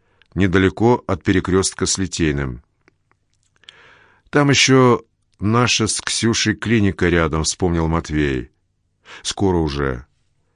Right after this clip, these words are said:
Меньше двух месяцев осталось". Его мысли перескочили с Саши на Ксению, и он не заметил, как они остановились около открытой двери кабинета, откуда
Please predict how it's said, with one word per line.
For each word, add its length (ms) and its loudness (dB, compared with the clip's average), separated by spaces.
Меньше 320 0
двух 240 -4
месяцев 420 -4
осталось". 640 -4
Его 240 4
мысли 300 2
перескочили 640 0
с 100 -2
Саши 400 0
на 140 0
Ксению, 840 -2
и 60 2
он 100 4
не 80 4
заметил, 420 2
как 220 0
они 220 2
остановились 840 0
около 500 0
открытой 640 0
двери 380 2
кабинета, 580 0
откуда 640 0